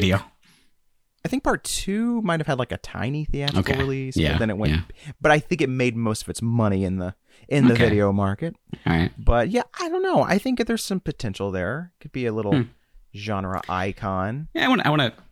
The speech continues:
Speaker 1: check that out soon. It's probably not gonna be in theaters very long, so I need to
Speaker 2: It's good.
Speaker 1: Yeah.
Speaker 2: It's good. Um, I missed Cobweb, though, because it played
Speaker 1: Yeah.
Speaker 2: for a week.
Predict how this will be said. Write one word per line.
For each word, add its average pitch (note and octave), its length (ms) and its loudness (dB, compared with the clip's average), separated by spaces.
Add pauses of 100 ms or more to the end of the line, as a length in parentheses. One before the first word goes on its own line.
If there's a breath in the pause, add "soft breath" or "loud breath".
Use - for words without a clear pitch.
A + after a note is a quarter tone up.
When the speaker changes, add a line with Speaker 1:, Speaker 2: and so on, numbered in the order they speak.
Speaker 1:
check A#2+ 180 0
that F#2+ 120 2
out F2 220 0 (460)
soon. G#2+ 240 2
It's G2+ 100 2
probably A2 200 2
not G#2 100 0
gonna G#2 80 2
be G2+ 40 6
in F#2 100 4
theaters G#2 240 4
very G#2 200 2
long, G#2 280 4
so G#2 160 2
I G2+ 40 4
need G2+ 160 4
to G2+ 180 2 (720 loud breath)
Speaker 2:
It's G3 160 -2
good. D4+ 520 -2
Speaker 1:
Yeah. F2+ 180 0
Speaker 2:
It's - 180 -2
good. F3+ 560 -2
Um, A2+ 600 -2 (180)
I C3+ 140 2
missed D3+ 380 -2
Cobweb, A2+ 560 -2
though, E2+ 240 -2
because G#2 220 -6
it F2+ 100 -12
played G#2 180 -2
Speaker 1:
Yeah. G2 140 2
Speaker 2:
for F#2+ 60 2
a - 20 -2
week. G#2+ 340 -8